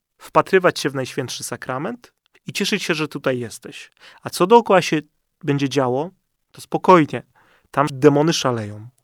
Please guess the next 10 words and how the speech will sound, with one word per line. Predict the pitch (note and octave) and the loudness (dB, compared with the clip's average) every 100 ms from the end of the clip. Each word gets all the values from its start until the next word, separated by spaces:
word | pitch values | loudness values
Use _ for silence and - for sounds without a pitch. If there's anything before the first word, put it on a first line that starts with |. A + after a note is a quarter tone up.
| - - | -18 -2
I | D3 | 2
tak | E3 | 6
na | |
końcu | F#3 A#3+ G#3+ | 6 4 4
państwu | F#3+ - D#3+ | 2 2 2
powiem, | F3 E3+ E3+ E3 - | 4 6 4 0 -4
że | D3+ C3 D3+ D3+ - _ _ - | -2 6 8 8 4 _ _ -2
będąc | D3 G#3+ A3 | 4 6 6
na | F3 | 2
studiach, | - D3+ C3+ C3 - | 0 -2 0 0 -4